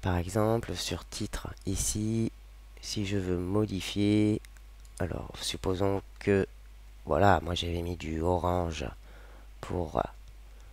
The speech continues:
les titres, titre un, je fais un clic droit, modifier, et évidemment, euh,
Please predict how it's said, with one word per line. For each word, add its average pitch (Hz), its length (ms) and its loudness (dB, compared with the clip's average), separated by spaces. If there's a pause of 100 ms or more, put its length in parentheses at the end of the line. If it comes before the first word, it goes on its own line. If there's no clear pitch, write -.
(580)
les - 100 -2
titres, - 520 0 (340)
titre - 280 -8
un, 87 280 4
je - 80 0
fais 92 100 -2
un 85 80 0
clic - 240 -6
droit, 92 400 6 (400)
modifier, 101 680 2 (480)
et 95 100 4
évidemment, 90 640 2
euh, 78 60 -2